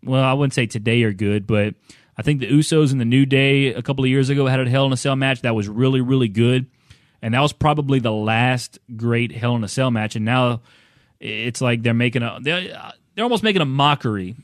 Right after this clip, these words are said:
of the Hell in a Cell match. And it, it's, it's just not special anymore. And it's, it's come so far down as far as how special it feels. It, it just, it, it kinda,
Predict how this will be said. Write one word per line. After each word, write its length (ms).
of 100
the 80
Hell 220
in 60
a 40
Cell 240
match. 400
And 240
it, 160
it's, 140
it's 180
just 320
not 220
special 540
anymore. 460
And 100
it's, 360
it's 220
come 440
so 280
far 260
down 800
as 180
far 320
as 300
how 120
special 460
it 80
feels. 380
It, 180
it 60
just, 280
it, 260
it 60
kinda, 440